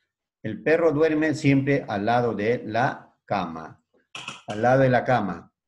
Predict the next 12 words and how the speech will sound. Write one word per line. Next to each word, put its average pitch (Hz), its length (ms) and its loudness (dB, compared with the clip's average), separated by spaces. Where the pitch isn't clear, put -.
Al 101 120 -6
lado, 107 420 -2
al 104 160 -10
lado 117 200 0
de 117 60 -4
la 107 160 0
cama, 101 360 -2
¿no? 123 360 -6
Entonces 95 280 -14
acá 120 440 -2
es 107 240 -12
locución 120 760 -8